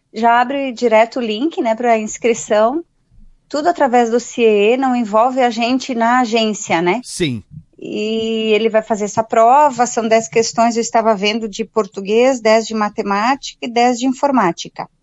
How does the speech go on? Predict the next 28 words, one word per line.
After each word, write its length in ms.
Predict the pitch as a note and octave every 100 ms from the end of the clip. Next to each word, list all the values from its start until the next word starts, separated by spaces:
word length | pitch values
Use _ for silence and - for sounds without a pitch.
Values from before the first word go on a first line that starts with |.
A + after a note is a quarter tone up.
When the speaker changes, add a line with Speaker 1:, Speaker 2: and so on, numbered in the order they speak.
| _ _ _ -
Speaker 2:
Então 300 | C#3 C#3 C#3
é 20 |
uma 160 | D#3+ F3
prova 380 | D#3+ D#3+ D3+ D#3
aí 300 | D#3 E3+ C#3 - -
bem 180 | D3 F3+
objetiva, 720 | E3+ C#3+ E3 - F3 A#3+ D4+
mas 220 | C4 G3+
que 100 | -
com 240 | E3+ G3 F#3+
o 60 |
conhecimento 560 | - F#3+ F3+ F#3 F#3 E3+
do 80 | F#3
Speaker 1:
Isso. 80 |
Speaker 2:
acadêmico, 480 | A3+ A3 F#3 G3+ G#3+
sem 200 | C#4+ G#3
dúvida, 400 | F#3+ F3+ E3+ G3
ele 140 | F#3+ E3+
vai 240 | F3+ F#3 - - -
conseguir 480 | F#3 F3 F3+ F3
aí 200 | F3 E3+
um 120 | F3+ D#3
bom 220 | C#3 F3
resultado 580 | F3 E3 F3 - F3 E3
se 160 | F#3+
se 140 | - F#3
empenhar. 460 | E3+ F#3+ C#3 D#2+ _ _ _ _ _ _ _ _ _ _ _ _ _ _ _
Speaker 1:
Sim, 500 | - - C4+ C4 C#4+